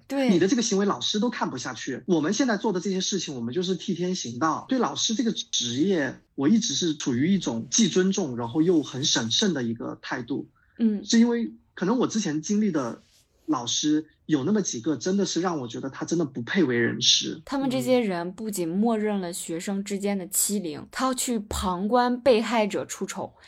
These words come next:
Speaker 1: 看学生闹笑话，而且他们会对这些八卦津津有味，甚至还会主动参与进来，成为霸凌者。
Speaker 2: 最爱对被霸凌者说的一句话，
Speaker 1: “苍蝇不叮无缝的蛋。”
Speaker 2: “为什么他不欺负别人就欺负你？”对，一个巴掌拍不响。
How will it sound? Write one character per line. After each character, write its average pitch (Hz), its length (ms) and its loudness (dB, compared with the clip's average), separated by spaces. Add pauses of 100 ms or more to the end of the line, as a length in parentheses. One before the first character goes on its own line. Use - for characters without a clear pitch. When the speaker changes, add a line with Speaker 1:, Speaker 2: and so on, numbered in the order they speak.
(200)
Speaker 1:
看 277 240 2
学 196 240 2
生 233 200 2
闹 226 160 2
笑 220 280 0
话， - 260 -8 (260)
而 - 160 8
且 320 160 4
他 285 140 2
们 330 180 4 (240)
会 381 260 8
对 339 240 2
这 320 140 2
些 311 180 2
八 294 320 4
卦 285 220 6
津 247 280 0
津 262 240 -2
有 220 140 2
味， 190 300 -2 (160)
甚 285 240 0
至 262 80 2
还 208 180 2
会 254 140 2
主 202 320 0
动 240 180 2
参 226 280 0
与 202 60 2
进 185 200 -4
来， 147 220 -8 (160)
成 190 200 0
为 190 120 2
霸 208 160 6
凌 160 180 -4
者。 - 300 -6
Speaker 2:
最 254 160 2
爱 196 160 0
对 156 260 2 (320)
被 220 140 2
霸 175 180 -2
凌 131 160 -6
者 123 140 -10
说 131 180 -12
的 131 80 -8
一 127 60 -8
句 135 140 -12
话， 131 440 -8
Speaker 1:
“苍 269 220 4
蝇 233 160 2
不 220 60 2
叮 233 180 6
无 202 120 4
缝 233 180 2
的 208 100 6
蛋。” 202 280 6
Speaker 2:
“为 226 120 0
什 185 80 -4
么 147 60 -4
他 - 120 -4
不 180 60 -2
欺 160 160 -4
负 170 100 -2
别 135 100 -2
人 131 80 -6
就 151 80 -2
欺 - 160 -4
负 143 120 -6
你？” 131 200 -10
对， 147 160 4
一 151 80 8
个 185 100 2
巴 190 120 4
掌 160 120 -4
拍 151 120 -8
不 170 80 -8
响。 - 220 -12